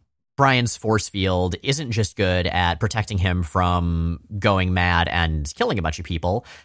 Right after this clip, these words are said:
It also helps protect him from Mountjoy's anti-mutant bullets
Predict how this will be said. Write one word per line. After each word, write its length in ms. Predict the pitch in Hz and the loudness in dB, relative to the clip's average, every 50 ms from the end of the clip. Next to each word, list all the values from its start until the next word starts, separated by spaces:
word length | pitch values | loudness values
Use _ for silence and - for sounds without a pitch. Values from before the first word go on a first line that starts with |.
| _ _ _ _ _ _ _ _ | _ _ _ _ _ _ _ _
It 160 | - 151 - - | -2 -2 -2 2
also 460 | - 156 196 247 - - - 156 139 | 2 2 2 2 0 2 2 4 4
helps 480 | 117 98 101 117 110 110 - - - - | 4 2 2 2 2 2 0 -4 -8 -8
protect 400 | - - 117 - 117 113 107 - | -4 -4 -4 0 0 0 0 0
him 200 | - 107 104 104 | -2 -2 -2 -2
from 280 | - - 113 101 98 101 - | 0 0 2 2 2 0 -2
Mountjoy's 800 | 92 90 98 104 143 196 220 - 117 - 110 101 98 98 - - _ - | 0 2 4 6 6 6 4 2 0 2 2 4 4 2 -2 -4 _ -2
anti-mutant 1160 | 160 180 180 180 - 175 185 180 185 170 147 131 127 131 143 170 165 - 175 - 123 113 107 | 0 0 0 0 0 2 4 4 4 4 4 2 2 2 0 -2 -2 -6 -10 -10 -8 -8 0
bullets 500 | - 156 170 180 160 135 120 - - - | 2 2 4 4 2 2 0 -2 -8 -10